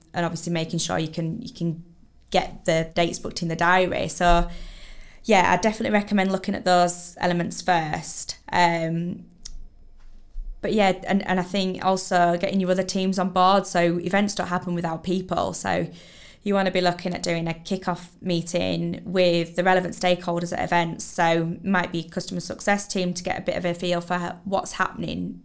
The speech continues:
um, in a particular sector. So, you know, what's happening with our N H S customers at the moment? What should we be talking about? What should we be promoting? Where's the expertise on your team?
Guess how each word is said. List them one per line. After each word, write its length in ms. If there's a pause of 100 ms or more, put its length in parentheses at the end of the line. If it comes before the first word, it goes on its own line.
(160)
um, 420
in 120
a 40
particular 420
sector. 420
So, 340 (600)
you 80
know, 100
what's 200
happening 260
with 120
our 140
N 80
H 160
S 140
customers 420
at 60
the 60
moment? 460
What 140
should 260
we 60
be 140
talking 400
about? 280
What 200
should 180
we 80
be 140
promoting? 1120
Where's 280
the 100
expertise 500
on 80
your 240
team? 640